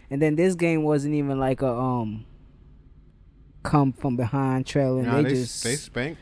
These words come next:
Speaker 2: They
Speaker 1: spanked
Speaker 2: spanked
Speaker 1: Kansas State.
Speaker 2: Yeah.
Speaker 1: Got rid of them.
Speaker 2: I
Speaker 1: Michael
Speaker 2: picked them to,
Speaker 1: Beasley,
Speaker 2: I
Speaker 1: I'm
Speaker 2: picked them
Speaker 1: on
Speaker 2: to win that. When we did the predictions after, uh, for the Sweet
Speaker 1: Yeah.
Speaker 2: Sixteen, I picked them to win that.
Speaker 1: Yeah.
Speaker 2: But, um, I got both my teams still in it.
Speaker 1: Oh, uh, hold up, hold up.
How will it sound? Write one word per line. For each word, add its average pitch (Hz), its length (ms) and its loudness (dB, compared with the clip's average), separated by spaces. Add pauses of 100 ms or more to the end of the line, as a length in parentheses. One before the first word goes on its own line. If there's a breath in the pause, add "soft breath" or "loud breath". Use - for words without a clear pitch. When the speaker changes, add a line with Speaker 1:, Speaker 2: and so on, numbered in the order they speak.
(280 soft breath)
Speaker 2:
They - 100 -14
Speaker 1:
spanked 147 360 0
Speaker 2:
spanked 135 280 0
Speaker 1:
Kansas 131 360 0
State. 151 380 -8
Speaker 2:
Yeah. 101 520 -8 (340)
Speaker 1:
Got 120 260 -6
rid 117 140 0
of 117 80 -4
them. 123 180 0
Speaker 2:
I 131 80 4
Speaker 1:
Michael 135 160 2
Speaker 2:
picked 131 120 0
them 135 140 2
to, 135 60 0
Speaker 1:
Beasley, 123 200 -4
Speaker 2:
I 117 40 -4
Speaker 1:
I'm 120 140 -2
Speaker 2:
picked 117 160 -2
them 117 80 -2
Speaker 1:
on - 60 -4
Speaker 2:
to 160 80 -6
win 180 220 -6
that. 113 200 -8 (1000)
When 127 220 -10
we 123 80 -6
did 117 240 -8
the 117 140 -4
predictions 104 560 -12
after, 104 300 -8
uh, 98 680 -14
for 104 120 -12
the 190 60 -8
Sweet 131 140 -6
Speaker 1:
Yeah. 131 180 0
Speaker 2:
Sixteen, 104 220 -4
I 104 60 -10
picked 117 200 -10
them 101 160 -10
to 98 60 -8
win 98 120 -10
that. 90 160 -12
Speaker 1:
Yeah. - 60 -10
Speaker 2:
But, 110 200 -2
um, 120 500 -4
I 127 80 -6
got 190 180 -2
both 151 220 -4
my 139 180 -6
teams 117 460 -6
still 117 340 -4
in 117 60 -4
it. 123 40 0
Speaker 1:
Oh, 139 500 2
uh, 135 220 0
hold 160 300 6
up, 127 180 4
hold 127 200 -2
up. 110 140 -14